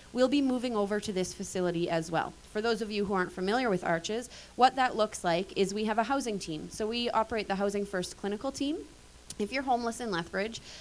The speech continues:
uh, you have to go through a centralized intake process through what's called Home Base.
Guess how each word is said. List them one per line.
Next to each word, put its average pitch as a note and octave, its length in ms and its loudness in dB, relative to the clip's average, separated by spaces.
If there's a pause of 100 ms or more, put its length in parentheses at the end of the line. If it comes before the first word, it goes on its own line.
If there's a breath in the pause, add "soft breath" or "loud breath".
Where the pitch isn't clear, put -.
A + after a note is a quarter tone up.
(140 loud breath)
uh, G3+ 120 4
you A3+ 180 4
have B3+ 100 2
to C4+ 80 -6
go A3 160 2
through A3 160 -4
a G#3+ 60 -2
centralized F#3+ 580 0
intake G#3+ 400 -4
process C4+ 500 -4
through G#3 260 -4
what's - 180 0
called F#3+ 180 -2
Home G3+ 280 0
Base. - 360 -4